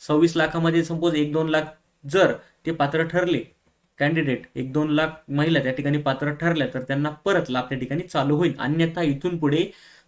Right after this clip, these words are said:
सव्वीस पॉइंट चौतीस लाख महिलांना त्या ठिकाणी पैसे भेटणार नाही ते.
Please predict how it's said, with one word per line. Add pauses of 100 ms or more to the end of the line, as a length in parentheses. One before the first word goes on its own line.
(100)
सव्वीस
पॉइंट
चौतीस
लाख
महिलांना (160)
त्या
ठिकाणी (420)
पैसे
भेटणार
नाही
ते.